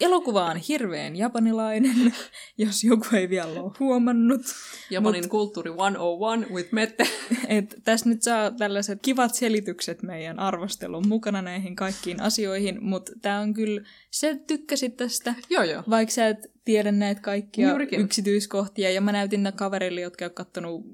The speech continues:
Speaker 1: yhtään mitään Japanista tullutta, ja ne tykkäs tästä hirveästi, että tästä voi kauhean hyvin nauttia, vaikka ei tietäisi näitä
Speaker 2: Joo, joo.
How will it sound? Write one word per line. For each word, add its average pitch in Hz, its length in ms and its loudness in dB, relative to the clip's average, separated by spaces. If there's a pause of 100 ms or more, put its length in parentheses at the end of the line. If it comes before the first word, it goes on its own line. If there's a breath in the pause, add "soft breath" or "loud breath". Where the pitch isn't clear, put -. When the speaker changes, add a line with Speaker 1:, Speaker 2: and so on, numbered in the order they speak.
(280)
Speaker 1:
yhtään 185 420 -2
mitään 165 420 -8 (300)
Japanista 165 520 -8
tullutta, 156 600 -8
ja 165 120 -8
ne 165 100 -6
tykkäs 160 360 -12
tästä - 240 -12
hirveästi, 160 500 -10
että 165 120 -12
tästä 170 260 -10
voi 180 120 -4
kauhean 202 440 -4
hyvin 165 240 -6
nauttia, 160 440 -10
vaikka 156 300 -10
ei 165 80 -8
tietäisi 160 400 -10
näitä - 200 -10
Speaker 2:
Joo, - 40 -4
joo. 240 40 -4